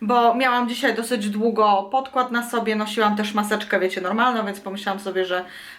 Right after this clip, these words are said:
właśnie taka dodatkowa maseczka mi się przyda. Teraz tylko pozdejmować i wyczyszczyć to ustrojstwo. No, takie bieganie z łazienki do kuchni nie jest zbyt fajne, powiem wam, no ale co zrobić?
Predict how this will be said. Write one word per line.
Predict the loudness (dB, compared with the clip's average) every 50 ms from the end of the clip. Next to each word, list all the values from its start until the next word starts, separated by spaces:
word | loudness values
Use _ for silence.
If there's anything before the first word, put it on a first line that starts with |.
| -14 -10
właśnie | -10 -8 -6 -6 -6
taka | -4 -2 0 2
dodatkowa | 2 2 2 2 0 -2 -2 0 0 0 0 0 -2
maseczka | -4 -4 -4 -4 -6 -8 -6 -4 -4 -4 -4 -4 -8 -8
mi | -8 -6
się | -6 -6 -6
przyda. | -4 -2 -2 0 2 2 0 0 -2 -8 -12 -10
Teraz | -6 -6 -6 -6 -6
tylko | -8 -10 -8 -4 -4 -4 -4 -4 -8 -16 _ _ -20 -20 -20 -20 _ _ _ -4
pozdejmować | -2 -2 0 0 0 2 2 2 2 2 2 0 -2 -6 -10 -10 -12 -18 _ _
i | -4 -2 0
wyczyszczyć | 0 0 0 0 -2 -2 -2 -6 -8 -6
to | -4 -4 -4
ustrojstwo. | -4 -6 -6 -4 -4 -4 -4 -6 -4 -2 -2 -2 -2 -4 -10 -18 -12 -4
No, | 0 2 2 2
takie | 2 0 0 0
bieganie | 2 4 4 4 6 6 4 4
z | 2
łazienki | 0 0 0 0 0 2 2
do | 2 2 2
kuchni | 2 2 2 2 2 2 2 2 -2 -8 -16 -12 -6 -2
nie | 0 2 2
jest | 2 2 0 -2
zbyt | -4 -4 -4 -2
fajne, | -2 0 0 2 0 0 0
powiem | -2 -2 -2 -2 0 2
wam, | 2 2 2 0 0
no | 0 2
ale | 2 2 0 -2 -4
co | -6 -6 -6
zrobić? | -2 0 0 0 0 -2 -6 -8 -10 -16